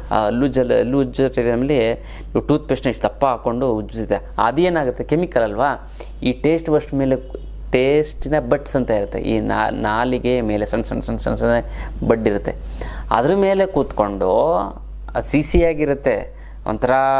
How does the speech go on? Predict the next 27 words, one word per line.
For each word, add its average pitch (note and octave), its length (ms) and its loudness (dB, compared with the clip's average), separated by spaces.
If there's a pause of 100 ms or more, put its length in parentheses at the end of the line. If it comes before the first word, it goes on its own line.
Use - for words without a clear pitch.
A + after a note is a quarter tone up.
(260)
ಇದ್-, A2 600 -4
ಇರುತ್ತೆ, C#3 400 0
ಒಂಥರ A#2+ 240 2
ಚೆನ್ನಾಗಿರೋಂಥ A#2 640 0
ಒಂದು A2+ 180 2
ಅನುಭವ A2+ 280 4
ಆಗುತ್ತೆ. A2+ 600 0 (400)
ಆದ್ರೆ A2+ 360 2
ಅದನ್ನ D3+ 520 2
ತಿಂದಾಗ B2+ 300 0
ಅದ್ರ A#2 120 -2
ಮೇಲೆ C3+ 180 -2
ಕೂತಿರ್ತದೆ. - 680 -8 (540)
ನೀವು F3 140 6
ಅದಾದ್ಮೇಲೆ F3+ 560 2
ನೀವೇನ್ E3+ 280 2
ಮಾಡ್ತೀರಾ? D#3 300 2
ಪೂಜೆ C#3+ 320 2
ಮಾಡ್ತೀರಾ, C#3+ 400 0
ಒಂದು B2 400 2
ಕಾಲ್ B2 180 2
ಗಂಟೆ, A#2+ 240 -2
ಅರ್ಧ A2 180 0
ಗಂಟೆ A2 240 -2
ಆದ್ಮೇಲೆ G2+ 220 -4
ಟಿಫನ್ C#3 400 0
ಮಾಡಿದ್ರೆ G#2 760 -2